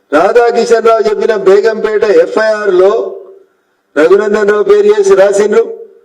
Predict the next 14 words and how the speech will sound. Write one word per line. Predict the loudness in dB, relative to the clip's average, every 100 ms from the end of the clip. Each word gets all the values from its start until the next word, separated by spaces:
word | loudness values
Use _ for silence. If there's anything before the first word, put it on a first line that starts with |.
| _ _ _ _ -4
అప్పటి | 0 2 2
మా | 2
భారతీయ | 2 2 0 0 0
జనతా | 2 2
పార్టీ | 2 4 4
నాయకులు, | 4 2 2 2 0
ప్రస్తుత | 0 0 0 0 0 -2 -4 -10 -20 -2
చెన్నూరు | 0 4 4 2
శాసనసభ్యులు | 0 -2 -2 -2 0 2 0 -2 -8 -16 -16 -4
వివేక్ | 0 2 4
వెంకటస్వామి | 2 2 2 2 0 2 2
గారి | 2
పేరు | 2 4 2
రాసిండ్రు. | 0 -2 -4 -6